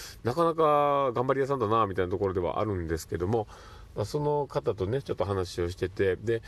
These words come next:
今日ちょっと、うん、調子がね、最近ちょっと良くないという話をしていて、で、話してる内容もですね、結構悲観的な部分も多くて、<laughs> あの、まあ、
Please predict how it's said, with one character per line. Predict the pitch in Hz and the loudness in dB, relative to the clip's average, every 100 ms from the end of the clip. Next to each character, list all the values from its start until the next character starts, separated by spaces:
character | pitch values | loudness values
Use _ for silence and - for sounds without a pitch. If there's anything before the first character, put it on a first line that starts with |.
| - - - - | -14 -18 -8 -4
今 | |
日 | 180 | -2
ち | |
ょ | 240 | 0
っ | |
と、 | - 113 98 - - - - | 2 2 0 -6 -20 -20 -12
う | 85 98 | -8 -8
ん、 | 101 | -6
調 | 185 | -4
子 | 165 | -2
が | 175 170 170 202 | 0 0 0 -2
ね、 | 156 | 0
最 | 165 | 0
近 | 156 | -2
ち | 156 | -2
ょ | |
っ | - | 0
と | |
良 | 131 | 0
く | 139 | 0
な | 110 | 0
い | 113 123 | 0 0
と | 107 | 0
い | |
う | 98 | 0
話 | 101 92 92 | 0 -2 -2
を | 90 | -2
し | 92 | -4
て | - 95 | -2 -2
い | 90 | 0
て、 | 110 101 95 - - | 2 2 0 -10 -6
で、 | - 123 | 0 2
話 | 170 160 | 0 0
し | |
て | 165 | 0
る | |
内 | 156 151 | 2 4
容 | 156 | 4
も | 104 | 2
で | 90 | 0
す | |
ね、 | 92 | 0
結 | 107 | 0
構 | - 98 87 - - | 2 2 2 -6 -8
悲 | - | 0
観 | 135 127 | 0 0
的 | 143 | 0
な | 131 | 0
部 | 98 | 2
分 | 98 90 | 0 0
も | 98 | 2
多 | 104 113 | 2 0
く | |
て、 | 113 92 92 - - | 2 2 2 -2 -14
<laughs> | - - | -10 -4
あ | 117 | -2
の、 | 101 101 104 101 | 0 0 0 0
ま | |
あ、 | 98 | -2